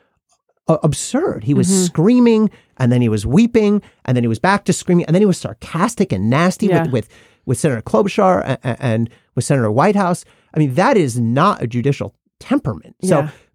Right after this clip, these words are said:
Speaker 1: putting aside everything else, those two things I think are a big problem.
Speaker 2: There are many, many futures markets on, on, on, uh, Kavanaugh confirmed or not. Do you, are you, <laughs> are you bullish or bearish
Speaker 1: It
Speaker 2: or
Speaker 1: is, it is gonna be such a close call. I mean, look, it's all gonna come down to Flake, Murkowski, and Collins.
Speaker 2: Yeah.
Speaker 1: For all the, all the, uh,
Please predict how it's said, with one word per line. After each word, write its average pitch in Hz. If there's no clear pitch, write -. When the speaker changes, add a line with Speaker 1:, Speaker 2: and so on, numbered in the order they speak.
Speaker 1:
putting 277
aside 190
everything 135
else, 175
those 196
two 160
things 120
I 113
think 117
are -
a 104
big 107
problem. 95
Speaker 2:
There 196
are 185
many, 185
many 175
futures 170
markets 170
on, 170
on, 170
on, 165
uh, 160
Kavanaugh 170
confirmed 170
or 175
not. 170
Do 202
you, 180
are 190
you, 185
<laughs> -
are 214
you 208
bullish 185
or 175
bearish 165
Speaker 1:
It 165
Speaker 2:
or 151
Speaker 1:
is, 160
it 156
is -
gonna 139
be 117
such 117
a -
close 113
call. 117
I 110
mean, 120
look, -
it's 123
all 123
gonna 127
come 127
down 113
to 113
Flake, 117
Murkowski, 113
and 101
Collins. -
Speaker 2:
Yeah. 156
Speaker 1:
For 139
all 151
the, 143
all 139
the, 139
uh, 123